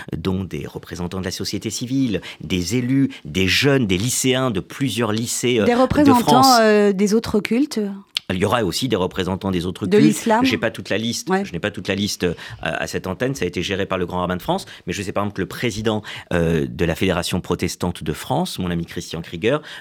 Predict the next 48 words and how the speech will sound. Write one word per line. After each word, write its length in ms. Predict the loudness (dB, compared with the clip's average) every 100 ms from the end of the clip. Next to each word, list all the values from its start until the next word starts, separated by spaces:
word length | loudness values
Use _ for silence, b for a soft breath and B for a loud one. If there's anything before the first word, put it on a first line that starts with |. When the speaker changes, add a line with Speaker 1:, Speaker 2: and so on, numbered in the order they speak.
| -6
Speaker 1:
euh, 100 | -4
fait 160 | -2 -4
partie, 340 | -4 -6 -6
puisque 220 | -4 -6
je 80 | -6
l'ai 80 | -4
croisé 280 | -4 -2 -2
avant-hier, 320 | -4 -4 -4
il 40 |
m'a 80 | -6
dit 100 | -8
qu'il 140 | -12
sera 160 | -8 -4
avec 200 | -4 -4
nous 80 | -4
dans 100 | -2
le 40 |
voyage 300 | -2 -2 -4
de 80 | -2
demain. 260 | 0 0 -2 B B -6
Et, 80 |
et, 280 | -2 -2 -4
et 40 | -6
je 100 | -4
parlais 220 | -2 0
des 160 | 0
jeunes. 260 | 0 -2 -2 B B
Il 60 | -4
y 60 | -4
a 40 |
beaucoup 340 | -4 -4 -2
de 120 | 0 0
jeunes 360 | 2 0 0
lycéens 600 | -2 -2 0 2 0 -2 B B
de 160 | -6 -4
lycées, 500 | -4 -6 -2 2 2
euh, 180 | 2 -2 B -8
euh, 80 | -8
qui 160 | -6 -6
sont 240 | -4 -2
là, 240 | -2 -2
des 80 | -2
lycées 280 | -6 -6 -4
de 40 |
région 240 | -4 -4 -4
parisienne, 400 | -4 -2 -2 -2
de 60 |
province, 500 | -2 -2 -2 0 -2